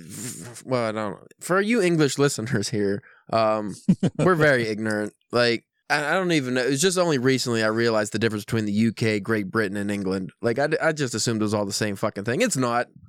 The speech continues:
Speaker 1: They're all three different things.
Speaker 2: <laughs>
Speaker 1: Um, <laughs> so you'll have to forgive us. Uh,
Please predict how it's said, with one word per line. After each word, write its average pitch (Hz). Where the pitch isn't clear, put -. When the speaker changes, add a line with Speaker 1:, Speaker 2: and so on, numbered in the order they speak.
Speaker 1:
They're 180
all 120
three 110
different 101
things. 104
Speaker 2:
<laughs> -
Speaker 1:
Um, 139
<laughs> -
so 156
you'll 185
have 165
to 123
forgive 110
us. 107
Uh, 104